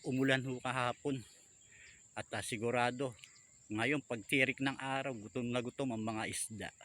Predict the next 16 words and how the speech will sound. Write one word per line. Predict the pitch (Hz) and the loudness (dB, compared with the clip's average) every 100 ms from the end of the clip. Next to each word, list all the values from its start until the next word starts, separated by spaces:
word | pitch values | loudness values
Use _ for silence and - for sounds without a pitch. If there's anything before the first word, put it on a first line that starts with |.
| - - - | -20 -18 -8
So, | - 107 95 | -6 -4 -2
ah, | 95 98 | -2 -4
try | - 120 135 | -2 0 0
pa | - | 0
rin | 147 156 | -2 2
natin. | 151 - 131 123 - - - - | 2 2 -6 -8 -18 -16 -16 -12
Makahuli | 95 95 104 110 117 120 | -8 -2 -2 -2 -2 -2
ng | 123 | -2
ilang | 120 131 - | -2 -4 0
piraso, | 131 127 120 - 131 | 0 2 0 0 -4
eh, | 101 101 101 104 | -2 -4 -2 0
ah, | 101 98 - | 0 -2 -2
okay | 104 107 110 | -4 0 0
na | 104 | -2
ho | 104 95 | -6 -6
yun. | 95 87 | -6 -8